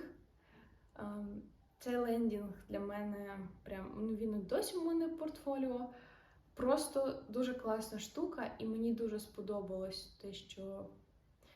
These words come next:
тепер можна було б обрати цей фільм. І, е, я просто захотіла відправити, я не хотіла це продати, я просто це зробила для людини, бо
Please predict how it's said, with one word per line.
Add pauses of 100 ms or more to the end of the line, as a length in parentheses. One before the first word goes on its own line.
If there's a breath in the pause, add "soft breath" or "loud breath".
(140 soft breath)
тепер
можна
було
б
обрати
цей
фільм. (540 loud breath)
І, (180)
е,
я
просто
захотіла
відправити,
я
не
хотіла
це
продати,
я
просто
це
зробила
для
людини, (380 loud breath)
бо